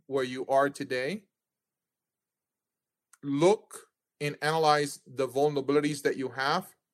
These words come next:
and address them, and focus on the training on the end users so they can understand. This is a dual responsibility. The industry does have the responsibility of coming out with these solutions,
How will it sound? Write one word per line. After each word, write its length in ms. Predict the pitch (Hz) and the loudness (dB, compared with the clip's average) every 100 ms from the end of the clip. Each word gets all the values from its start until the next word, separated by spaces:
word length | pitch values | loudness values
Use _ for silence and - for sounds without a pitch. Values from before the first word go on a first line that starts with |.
| _ _ | _ _
and 100 | 127 | -4
address 420 | 127 110 131 151 - | -2 2 2 2 0
them, 260 | 208 247 _ _ _ _ _ _ _ | -4 -4 _ _ _ _ _ _ _
and 180 | 139 135 | -6 -2
focus 500 | - 160 170 180 165 151 | 6 8 8 6 4 0
on 220 | 143 135 | 0 0
the 80 | 127 | -2
training 680 | - 151 151 170 196 247 - _ _ _ - | 0 2 2 4 2 0 -8 _ _ _ -2
on 200 | 135 135 | 0 0
the 140 | 127 139 | 0 2
end 160 | 147 | 2
users 600 | 135 156 156 214 254 - - _ _ _ _ - | 4 4 4 2 0 -6 -14 _ _ _ _ -2
so 220 | - 135 | 4 6
they 140 | 147 | 6
can 200 | 160 160 | 4 4
understand. 560 | 151 147 139 - 135 120 | 4 4 2 0 -4 2
This 180 | 165 180 | 2 4
is 100 | 175 | 4
a 80 | 156 | 6
dual 380 | 135 160 170 | 6 6 6
responsibility. 1000 | 151 147 - 143 143 - 120 135 117 98 - _ _ | 6 2 2 2 2 0 2 4 4 0 -8 _ _
The 100 | 135 | 0
industry 680 | 160 190 190 202 190 147 - _ _ - | 4 4 4 2 2 2 -8 _ _ 2
does 260 | 143 175 185 | 6 8 6
have 260 | 170 170 | 4 4
the 100 | 165 | 4
responsibility 800 | 156 151 156 156 156 143 151 151 139 | 0 0 0 0 2 6 6 6 2
of 160 | - | 0
coming 340 | - 165 156 139 | 0 2 4 4
out 300 | 147 - 143 | 4 4 0
with 140 | 139 | 0
these 200 | 143 151 | -2 0
solutions, 640 | 151 139 143 196 208 - | 2 2 2 0 -2 -4